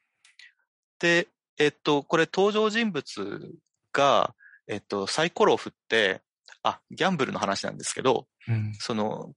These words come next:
Speaker 1: クラップスっていうゲームなんですけど、えー、四と四のペアを出すことなんですね。まあ、二つのサイコロを振って。
Speaker 2: うん。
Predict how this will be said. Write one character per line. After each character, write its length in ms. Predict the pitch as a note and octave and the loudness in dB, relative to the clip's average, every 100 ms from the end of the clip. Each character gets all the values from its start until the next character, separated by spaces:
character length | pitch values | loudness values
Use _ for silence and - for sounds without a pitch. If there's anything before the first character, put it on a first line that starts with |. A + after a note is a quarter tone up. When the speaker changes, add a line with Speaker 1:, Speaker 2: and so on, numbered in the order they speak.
| - | -4
Speaker 1:
ク 100 | - | 0
ラ 100 | A#3+ | 0
ッ 40 | - | 0
プ 60 | - | -4
ス 120 | - | -2
っ 20 | |
て 80 | G#2 | -2
い 40 | |
う 20 | |
ゲ 160 | G2 G2+ | 0 -2
ー 40 | |
ム 120 | G2 G2 | -2 -10
な 100 | - | -12
ん 60 | |
で 60 | - | -10
す 80 | - | -8
け 80 | - | 0
ど、 280 | D3+ - - _ _ _ _ _ A2+ | 0 0 -6 _ _ _ _ _ -8
え 640 | F#2+ F2+ F#2+ G2 G2 - | -8 -6 -8 -8 -8 -12
ー、 40 | - - - - _ - | -14 -20 -20 -20 _ 0
四 240 | F#3+ B3+ | 2 2
と 140 | - | 4
四 220 | A#2+ D#3+ A#2 | 4 4 2
の 180 | F#2 - _ _ | -2 -4 _ _
ペ 160 | C3+ A2 | 2 4
ア 180 | F2+ | 2
を 200 | - - - - | 0 -4 -14 -4
出 100 | A2 | -2
す 120 | - | -2
こ 120 | - - | -6 -8
と 80 | |
な 80 | F#2+ | -8
ん 60 | F2 | -8
で 60 | |
す 120 | - D#3 | -6 -2
ね。 200 | G3 F3+ | -2 -2
ま 100 | G#2 | -4
あ、 20 | |
二 180 | - A#2+ | -2 -2
つ 100 | G2 | -2
の 180 | G2+ - _ _ _ | -4 -6 _ _ _
サ 160 | - G#2 | -6 -4
イ 60 | - | -4
コ 100 | G#2 | -8
ロ 60 | |
を 20 | |
振 100 | - | -8
っ 20 | - - | -14 -6
て。 80 | |
Speaker 2:
う 40 | |
ん。 40 | G2 | -6